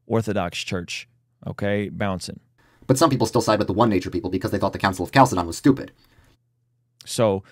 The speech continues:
Speaker 1: this is Armenian, Coptic, Ethiopian, Syriac, okay? So this is where they diverged off, and it's literally of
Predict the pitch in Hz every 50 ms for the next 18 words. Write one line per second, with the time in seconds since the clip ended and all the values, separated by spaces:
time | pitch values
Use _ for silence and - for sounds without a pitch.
0 | _ _ _ _ _ _ - 104 107 139 147 - - 147 135 127 123 120 120 117
1 | 107 - - - 110 110 113 131 147 160 160 160 156 151 147 - - 143 135 131
2 | - - 131 - - 123 127 - - 123 117 117 110 - 113 113 113 110 104 -
3 | _ _ _ _ - - - - 127 117 104 92 82 - - - - 98 - 110
4 | 107 101 - - _ _ - 117 110 131 139 - 147 123 117 123 120 113 123 120
5 | 123 123 107 113 110 95 104 117 123 131 123 113 120 113 131 131 - 110 113 107
6 | 98 - 110 123 139 151 156 151 143 143 143 139 127 - - _ _ _ _ _
7 | - 117 123 120 120 117 117 110 104 - - - _